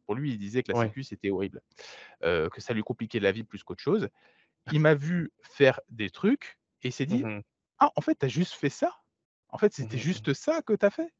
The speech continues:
Speaker 1: J'ai dit : « Ouais, ouais, je te
Speaker 2: <laughs>
Speaker 1: promets, c'est trois lignes de, heu, trois lignes dans mon fichier yaml, hein, c'est rien
Speaker 2: Ouais, ouais.
Speaker 1: d'autre » et ça m'a permis de vérifier que ce soit compliant.
Speaker 2: Mmh
Speaker 1: Il m'a dit :
Speaker 2: mh. «
Speaker 1: Ah,
Speaker 2: Mmh mh.
Speaker 1: mais en fait, heu, en fait, c'est, c'est tout facile ton truc » donc heu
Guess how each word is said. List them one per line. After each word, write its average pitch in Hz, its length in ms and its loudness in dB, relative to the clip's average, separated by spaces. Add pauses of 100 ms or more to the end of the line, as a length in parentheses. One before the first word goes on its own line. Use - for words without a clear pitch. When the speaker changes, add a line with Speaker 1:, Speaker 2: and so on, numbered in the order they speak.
Speaker 1:
J'ai 120 200 -8
dit : « 131 160 6
Ouais, 190 140 2
ouais, 214 140 6
je - 80 -12
te - 80 -6
Speaker 2:
<laughs> - 0 -
Speaker 1:
promets, 190 360 6
c'est 135 180 -2
trois - 220 6
lignes 196 240 4
de, 156 100 2
heu, 139 340 0
trois - 180 2
lignes 196 140 2
dans 160 100 0
mon 151 120 0
fichier 147 300 -6
yaml, 110 280 2
hein, 101 160 -8
c'est - 180 -8
rien 110 160 4
Speaker 2:
Ouais, 117 80 6
ouais. 104 200 2
Speaker 1:
d'autre » 107 40 -20 (420)
et 104 80 -2
ça 127 140 4
m'a 127 140 2
permis 135 320 2
de 131 100 0
vérifier 117 440 0
que 107 340 -2
ce - 140 -14
soit 120 140 -10
compliant. 117 460 -6 (560)
Speaker 2:
Mmh 143 120 -4
Speaker 1:
Il - 20 -6
m'a - 60 -2
dit : - 200 -4
Speaker 2:
mh. « - 60 -
Speaker 1:
Ah, 277 180 6
Speaker 2:
Mmh - 20 6
mh. - 0 -
Speaker 1:
mais 104 120 -2
en 101 60 -4
fait, 143 300 -2
heu, 92 200 0 (800)
en 80 60 -14
fait, - 180 -10
c'est, 85 200 -10
c'est 76 180 -12
tout - 120 -20
facile 233 360 -4
ton 143 120 -10
truc » - 320 -10 (120)
donc 107 200 -8
heu 92 280 2